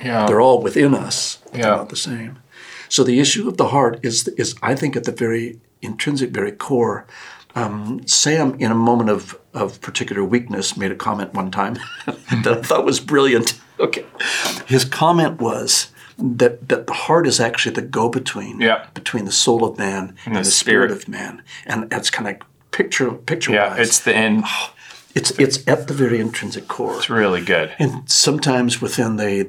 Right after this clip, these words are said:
Speaker 2: uh, the sort of the Greek philosophy and the way we define things, there is no scriptural support for the, uh, for what we look at as the love languages. We bought the love languages and everybody,
Speaker 1: Yeah.
Speaker 2: and they make sense, and I'm not so sure
Speaker 1: Sure.
Speaker 2: there's anything in Scripture that disagrees with them,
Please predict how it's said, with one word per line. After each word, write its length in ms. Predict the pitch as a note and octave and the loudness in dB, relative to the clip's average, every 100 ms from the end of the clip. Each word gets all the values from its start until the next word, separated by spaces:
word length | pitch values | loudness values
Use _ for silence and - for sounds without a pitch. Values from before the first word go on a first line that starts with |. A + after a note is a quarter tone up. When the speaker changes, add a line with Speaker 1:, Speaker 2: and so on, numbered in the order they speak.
| - | -4
Speaker 2:
uh, 240 | G2+ F#2+ | -4 -4
the 380 | F#2+ F#2 F#2 F2+ F#2 | -4 -4 -4 -6 -10
sort 200 | - - | -6 -4
of 80 | F#2+ | -4
the 60 | - | -6
Greek 340 | - A2+ B2+ | -2 0 0
philosophy 560 | - G#2 G2+ - G#2+ G#2+ | 0 -2 0 -2 -4 -6
and 100 | G2 | -4
the 60 | F#2 | -2
way 180 | G2 | -2
we 140 | F#2+ G2 | -2 -4
define 480 | F#2 - G#2 G2 G2 | -8 -6 -4 -4 -6
things, 600 | - G2 G2+ F#2+ - - - _ _ - _ _ _ _ _ _ _ - - - - | -8 -8 -6 -4 -4 -6 -16 _ _ -20 _ _ _ _ _ _ _ -12 -12 -8 0
there 180 | C3 | 2
is 140 | B2+ E3 | 2 2
no 120 | E3 | 2
scriptural 420 | F3 C#3 - A2+ | 2 -2 -2 -4
support 500 | - B2 - G2+ - | -4 -6 -6 -8 -8
for 460 | - G#2 G2+ G2+ G#2 | -12 -8 -6 -6 -8
the, 480 | A2+ G2 F#2+ F2+ F#2+ - | -8 -6 -6 -8 -12 -12
uh, 240 | G#2+ G2+ G2+ | -10 -8 -8
for 180 | - | -8
what 180 | - - | -6 -6
we 100 | A2+ | -6
look 200 | G2 F#2+ | -8 -6
at 220 | G2+ - - - | -6 -6 -12 -10
as 140 | A2 | -6
the 100 | - | -4
love 160 | G2 G2+ | 0 0
languages. 520 | G2+ F#2 F#2 G2+ - - _ - - - _ - | -2 -8 -12 -12 -12 -12 _ -20 -20 -20 _ -16
We 280 | G2+ G2+ B2 | -4 2 4
bought 220 | A#2+ A2+ | 4 0
the 60 | A2 | -2
love 140 | A2 | -2
languages 480 | G#2+ G#2+ G2+ A#2 G#2 | -2 -2 -2 -2 0
and 60 | A2+ | -2
everybody, 240 | G#2 G#2 | 2 2
Speaker 1:
Yeah. 140 | A#2 A2+ | 2 2
Speaker 2:
and 80 | A2+ | 2
they 60 | |
make 160 | G#2+ - | 2 2
sense, 340 | B2 A#2 - | 0 0 -2
and 160 | G#2 G#2+ | -2 -2
I'm 160 | G#2 | 0
not 160 | A2+ A2+ | 0 -2
so 140 | - | -4
sure 160 | C3+ - | -2 2
Speaker 1:
Sure. 100 | D3+ | 4
Speaker 2:
there's 120 | A2+ | 4
anything 120 | G#2 | 0
in 40 | G2+ | -4
Scripture 280 | - - F#2+ | -6 -4 -6
that 80 | |
disagrees 460 | - - A2+ B2 B2+ | -6 -6 2 2 2
with 140 | G2 | -2
them, 200 | G2 G2+ | -6 -8